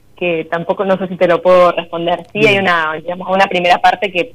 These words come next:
Speaker 1: por supuesto, hay un trato con, con la empresa, con,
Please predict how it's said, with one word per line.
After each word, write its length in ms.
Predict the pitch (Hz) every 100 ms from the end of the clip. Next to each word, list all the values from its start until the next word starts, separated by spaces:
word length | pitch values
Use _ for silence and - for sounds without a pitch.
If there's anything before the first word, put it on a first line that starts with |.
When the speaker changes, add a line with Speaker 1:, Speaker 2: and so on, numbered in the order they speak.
| -
Speaker 1:
por 200 | 170 -
supuesto, 440 | 170 175 175 -
hay 200 | 175 170
un 200 | 180 175
trato 360 | 175 175 175 175
con, 340 | 165 156 160
con 180 | 160 165
la 100 | 165
empresa, 600 | 165 180 185 190 214 208
con, 160 | 196 160